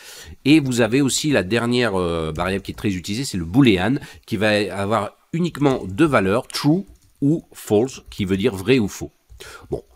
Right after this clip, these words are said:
ici, je vais pas rentrer trop dans le détail, mais ici, on aura besoin d'une variable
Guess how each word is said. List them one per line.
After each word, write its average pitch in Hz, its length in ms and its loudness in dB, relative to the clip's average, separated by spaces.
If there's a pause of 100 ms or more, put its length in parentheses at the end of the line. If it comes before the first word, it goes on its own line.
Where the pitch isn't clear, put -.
(140)
ici, 113 240 -2
je 107 100 0
vais 107 80 2
pas 120 100 2
rentrer 110 280 0
trop - 160 -2
dans 98 100 2
le 95 60 0
détail, 127 380 0
mais 117 180 0
ici, 127 240 -6
on 139 80 0
aura 95 160 0
besoin 92 220 -2
d'une 107 160 -2
variable 85 480 -4